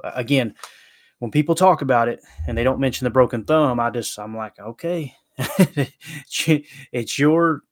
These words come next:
choice." But every time that you try to talk like he's a bad player and you don't mention the fact that he had a broken thumb on his throwing hand, it looks a little biased, right? Um, and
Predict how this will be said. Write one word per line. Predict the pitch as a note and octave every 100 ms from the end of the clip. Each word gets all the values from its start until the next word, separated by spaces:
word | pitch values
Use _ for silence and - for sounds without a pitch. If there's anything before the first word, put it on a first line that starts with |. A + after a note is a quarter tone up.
| -
choice." | G3+ D#3 A#2+ - - _ - _ _
But | A2+ A#2+ A2+ _ -
every | B2 D3+
time | D3 D#3+ D#3+ D#3
that | D3
you | D#3
try | D3+ D3
to | C#3+
talk | D3 D3 C#3
like | B2+
he's | C#3 B2
a |
bad | A2 C3+ C3+
player | - D3 D3+ A2 G2+ -
and | A2+
you | A2+
don't | G#2+ C3+ A2+
mention | C3 B2 A#2+
the | A2
fact | B2+ B2
that | A#2
he | A#2
had | A2+
a |
broken | G2+ A#2 B2+ B2+ A2+
thumb | G#2+ C3 B2
on | A2
his | G#2+
throwing | - D#3 C#3+ A#2
hand, | A#2+ A2 G#2 _ _ _ _ _ _
it | C3
looks | C#3+ -
a |
little | D3 C#3
biased, | A#2+ D3 - - - - _ _
right? | A2+ C3+ C3 _ _ _ _ _ _
Um, | A2+ A2+ G#2+ G2+ _ -
and | B2 A2+ G2+